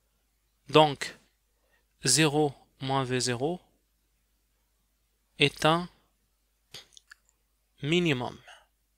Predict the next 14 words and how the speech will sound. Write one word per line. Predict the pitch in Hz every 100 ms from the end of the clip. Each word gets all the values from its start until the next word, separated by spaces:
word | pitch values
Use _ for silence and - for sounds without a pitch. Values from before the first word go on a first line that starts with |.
| _ _ _ _ _ _ _ _ _ _ - _ _ _ _ _ -
Et | 156 -
x | 185 190 - -
égale | 160 143 139
à | 131
zéro, | 123 127 135 208 - _ _ -
bon | 127
ça | - - 160
c'est | - 135
mathématiquement, | 139 147 123 123 - - 185 208 -
x | 160 -
est | 151 147
égal | 139 131
à | 123
zéro, | 120 123 160